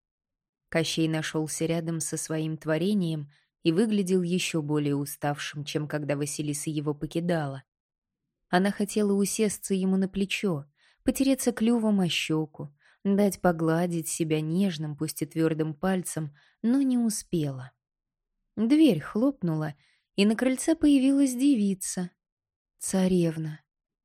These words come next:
поспешила мысленно поправить себя Василиса. Таких красивых царевен она до сих пор даже во сне не видала. Разве что на куколку ее она была похожа.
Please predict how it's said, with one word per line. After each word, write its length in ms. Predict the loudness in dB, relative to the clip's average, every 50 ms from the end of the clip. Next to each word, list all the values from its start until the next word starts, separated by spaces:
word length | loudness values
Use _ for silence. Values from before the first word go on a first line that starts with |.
| _ _
поспешила 640 | -2 -2 -2 0 0 0 0 0 0 0 0 2 2
мысленно 500 | 2 2 0 0 -2 -2 -2 -2 0 -2
поправить 580 | -2 -2 -4 -4 -2 0 0 0 0 0 -2 -2
себя 380 | -4 -4 -4 -2 -2 -2 -2 -2
Василиса. 840 | -4 -4 -6 -4 -6 -4 -4 -4 -4 -6 -6 -8 -10 -12 -16 -18 _ _ _ _ _ _ _ _ _ _ _ _ _ _ _ 4
Таких 400 | 4 4 2 0 0 0 0 0
красивых 600 | 0 0 0 0 0 -2 -2 0 0 0 -2 -2
царевен 560 | -4 -2 0 2 4 2 2 2 2 2 2
она 240 | 2 2 2 0 0
до 100 | -2 -2
сих 320 | -4 -2 -4 -6 -6 -4
пор 180 | _ -2 -2 -2
даже 380 | -2 -2 -2 -2 -2 -2 -4 -4
во 160 | -4 -4 -4
сне 340 | -4 -4 -2 -2 0 0 0
не 140 | 0 -2
видала. 520 | -2 -2 -2 -2 -2 -2 -2 -4 -6 -10 -14 _ _ _ _ _ _ _ _ _ _
Разве 380 | 2 4 4 4 2 2 0 -2
что 240 | -2 0 0 0 2
на 140 | 2 0
куколку 500 | 0 0 -2 -2 0 -2 -2 -2 0 -2
ее 380 | 0 0 0 0 2 4 4 4
она 260 | 4 4 2 0 -2
была 260 | 0 0 0 0 0
похожа. 680 | 0 0 -2 -2 0 0 2 2 2 2 -2 -6 -10 -12